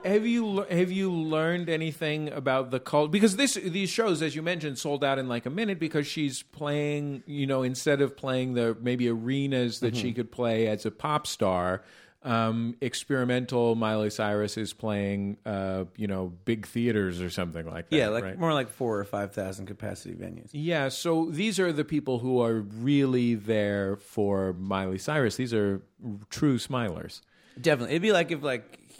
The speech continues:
Speaker 2: Hugh, Hugh Jackman went on tour and, like, he was playing, like, uh, you know, rooms this size, and, like,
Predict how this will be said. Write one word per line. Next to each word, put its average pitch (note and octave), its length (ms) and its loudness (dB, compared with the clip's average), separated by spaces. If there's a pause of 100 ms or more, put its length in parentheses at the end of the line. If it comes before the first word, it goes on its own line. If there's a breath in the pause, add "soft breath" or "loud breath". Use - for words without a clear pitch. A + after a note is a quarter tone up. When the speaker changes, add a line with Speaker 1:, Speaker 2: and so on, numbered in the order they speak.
(260)
Speaker 2:
Hugh, C#3 320 -6
Hugh C3+ 220 -6
Jackman A2+ 480 -2
went G2+ 160 -4
on F#2+ 140 -6
tour F#2+ 340 -4
and, F2+ 180 -8
like, F2+ 280 -12 (640 soft breath)
he B2 180 -2
was G#2 140 -2
playing, G2 400 -6
like, F2+ 260 -6
uh, F2+ 360 -2 (180)
you A2 80 -4
know, G2+ 100 -2
rooms G#2 460 4
this G#2 200 2
size, F2+ 460 -2
and, F#2 140 -8
like, F2+ 280 -10